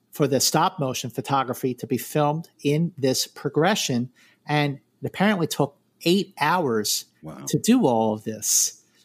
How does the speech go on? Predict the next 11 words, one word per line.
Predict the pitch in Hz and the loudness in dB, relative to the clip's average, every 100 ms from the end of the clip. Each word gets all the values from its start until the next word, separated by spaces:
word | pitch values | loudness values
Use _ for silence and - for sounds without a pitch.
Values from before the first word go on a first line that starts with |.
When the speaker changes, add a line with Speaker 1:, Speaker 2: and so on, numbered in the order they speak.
| _ - | _ -2
Speaker 1:
And | 156 160 147 151 _ _ _ _ - | 2 2 0 -6 _ _ _ _ -4
in | 165 160 - | -4 -4 -8
the | 165 156 - | -10 -10 -2
earlier, | 175 208 214 208 208 208 208 _ - | 2 4 4 4 2 2 -2 _ -2
one | 170 | 2
of | 220 | 2
the | 220 208 | 2 2
earlier | 185 180 175 147 | 2 2 2 2
versions | 139 160 143 123 135 | 2 2 0 -2 -2
of | 127 | -2
the, | 127 120 110 | -2 -2 -2